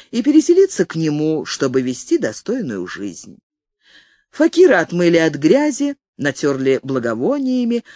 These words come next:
одели в приличное платье. Две недели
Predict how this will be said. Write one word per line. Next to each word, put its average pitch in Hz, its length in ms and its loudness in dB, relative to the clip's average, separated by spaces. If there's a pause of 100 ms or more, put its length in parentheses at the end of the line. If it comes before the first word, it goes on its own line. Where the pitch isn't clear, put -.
(140)
одели 254 380 0
в - 100 -10
приличное 123 640 -4
платье. 214 720 -6 (440)
Две 151 300 0
недели 147 640 0